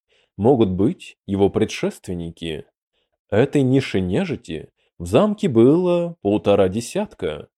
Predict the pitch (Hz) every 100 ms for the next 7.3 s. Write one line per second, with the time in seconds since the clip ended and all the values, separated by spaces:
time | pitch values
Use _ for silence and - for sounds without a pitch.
0 | _ _ _ - 143 233 - 190 165 156
1 | 143 123 98 87 170 196 101 85 80 -
2 | 82 78 - _ _ - - 104 135 220
3 | 135 80 - 85 92 101 113 151 214 110
4 | - _ _ _ _ _ _ _ - 110
5 | 170 170 165 196 - 87 - - 87 95
6 | 110 120 85 - 101 - 90 90 113 202
7 | 92 -